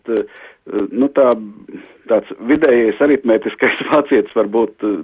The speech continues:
diezgan maz vispār iesaistās kaut kādā, eh,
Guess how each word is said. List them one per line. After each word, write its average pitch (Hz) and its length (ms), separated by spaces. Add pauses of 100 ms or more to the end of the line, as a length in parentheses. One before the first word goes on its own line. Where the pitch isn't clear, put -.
diezgan 117 440
maz 117 220
vispār 92 400
iesaistās 101 640 (480)
kaut 107 260
kādā, 113 400 (360)
eh, 104 260